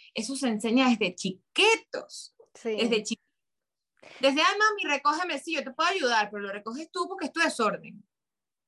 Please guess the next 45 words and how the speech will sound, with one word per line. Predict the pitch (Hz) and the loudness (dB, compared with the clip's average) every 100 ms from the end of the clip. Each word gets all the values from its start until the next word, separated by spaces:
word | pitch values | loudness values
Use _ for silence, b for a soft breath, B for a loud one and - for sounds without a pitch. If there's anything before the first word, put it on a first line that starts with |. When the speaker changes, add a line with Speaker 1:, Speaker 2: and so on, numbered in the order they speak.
| _ _ _ _ - | _ _ _ _ -4
Speaker 1:
Porque | 240 240 | 0 2
el | |
hecho | 240 339 | 2 0
de | 349 | 0
que | |
yo | 269 | 0
sea | 269 320 | 0 -2
tu | |
mamá | 349 269 285 320 403 | 0 2 4 4 2
no | 349 | -2
quiere | 285 330 | -12 -14
decir | 294 | -16
que | 302 | -14
soy | 302 | -12
la | - | -8
que | 226 | -8
lo | |
hace | 202 190 | -8 -2
todo. | 349 262 - - _ _ _ _ _ - - | 0 0 -4 -12 _ _ _ _ _ -12 -4
Y | 269 | -4
eso | 302 | -4
es | 330 | -6
tumbar | 311 262 285 240 | 0 2 4 2
el | 202 | -2
machismo. | 185 - 165 160 - _ b b b | -8 -12 -16 -18 -20 _ b b b
Y | 233 | -4
creo | 262 311 | -2 0
que | 320 | -2
las | 240 | -2
madres | 240 285 285 311 | 0 2 0 -2
de | 294 | -4
varones | 208 208 233 269 | -4 -4 -6 -10
tenemos | 208 202 220 | -12 -10 -8
una | 233 214 | -4 -4
enorme | 214 220 220 | -4 -4 -4
responsabilidad. | 190 185 175 160 180 175 - | -6 -10 -8 -6 -6 -10 -10
Salud. | - 196 160 - _ | -4 -2 -2 -8 _
Ah. | 180 - - | -6 -6 -6
Speaker 2:
<laughs> | 240 240 285 | -4 -2 2
Gracias. | 269 208 170 185 185 | 2 0 -4 -4 -4
Speaker 1:
Una | 247 247 | -6 -4
enorme | 302 269 254 | -6 -4 -2
responsabilidad | 254 - 220 208 202 196 196 196 202 | -2 0 0 2 2 2 2 2 0
en | 196 | -8
eso. | 175 - | -14 -18